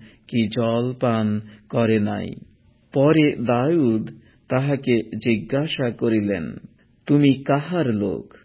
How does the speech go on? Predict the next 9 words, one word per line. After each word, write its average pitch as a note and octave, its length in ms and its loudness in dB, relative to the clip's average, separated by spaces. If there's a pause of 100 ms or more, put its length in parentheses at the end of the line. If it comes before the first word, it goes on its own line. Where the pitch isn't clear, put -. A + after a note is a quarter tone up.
(100)
কোথা E3+ 380 -2
হইতে A#2+ 640 0 (220)
আসিলে?" G#2 600 -4 (460)
সে B2 380 -2
কহিল, B2 600 -2 (380)
"আমি A#2 640 2
একজন A#2 680 -2 (320)
মিস্রীয় A#2+ 880 0 (360)
যুবক, A2 640 -2